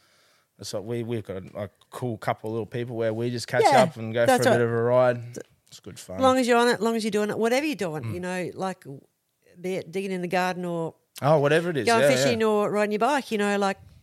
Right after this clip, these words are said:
Speaker 1: You definitely gotta
Speaker 2: as
Speaker 1: make
Speaker 2: long as it fulfills you and it gives you some sort of joy and some sort of
Speaker 1: Gotta make time for yourself to give yourself some therapy too.
Speaker 2: That's it.
Speaker 1: Definitely. In this busy world, busy times.
Speaker 2: Empty the head.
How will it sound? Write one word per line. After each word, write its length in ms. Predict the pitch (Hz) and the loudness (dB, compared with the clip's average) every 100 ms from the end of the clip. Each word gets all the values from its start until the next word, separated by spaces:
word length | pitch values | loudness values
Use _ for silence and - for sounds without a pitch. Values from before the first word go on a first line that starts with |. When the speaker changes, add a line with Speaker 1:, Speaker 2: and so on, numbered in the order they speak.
| _ _ _ | _ _ _
Speaker 1:
You 80 | - | -16
definitely 380 | 113 151 139 151 | 0 2 2 0
gotta 140 | 147 | 0
Speaker 2:
as 60 | 139 | 4
Speaker 1:
make 60 | 247 | 6
Speaker 2:
long 220 | 254 254 | 6 4
as 120 | 240 | 2
it 340 | 233 208 - - _ | 0 -2 -8 -16 _
fulfills 480 | - 220 - 226 214 | -12 -10 -2 -2 0
you 160 | 208 196 | -2 -2
and 100 | 190 | -4
it 120 | 160 | -4
gives 200 | 202 175 | -6 -4
you 300 | 196 190 190 | -2 -2 -4
some 180 | - 202 | -8 -8
sort 160 | - 180 | -8 -10
of 100 | 170 | -6
joy 280 | 202 190 190 | -2 -2 -2
and 120 | 175 | -4
some 100 | 185 | -8
sort 140 | 202 180 | -6 -6
of 180 | 160 - _ _ _ _ _ _ _ | -6 -14 _ _ _ _ _ _ _
Speaker 1:
Gotta 180 | 139 139 | 0 0
make 200 | 143 135 | 0 -4
time 220 | - 139 | -4 -6
for 140 | 127 123 | -4 -6
yourself 360 | - 120 113 | -2 0 -2
to 80 | - | -4
give 120 | 113 | -10
yourself 300 | 110 - 107 | -8 -6 -6
some 160 | 101 98 | -6 -10
therapy 420 | - 95 95 92 | -10 -8 -8 -12
too. 300 | 87 98 85 - _ | -12 -10 -10 -14 _
Speaker 2:
That's 200 | 254 277 | -4 0
it. 40 | 113 | 0
Speaker 1:
Definitely. 280 | 427 98 98 | -2 -4 -6
In 100 | 117 | -6
this 160 | 113 | -6
busy 260 | 104 117 113 | -6 -6 -6
world, 400 | 107 107 107 104 | -2 0 2 0
busy 180 | 101 104 | -4 -6
times. 200 | - 208 | -4 -2
Speaker 2:
Empty 140 | 98 | -2
the 60 | 208 | -2
head. 300 | 196 202 180 | -2 -2 -4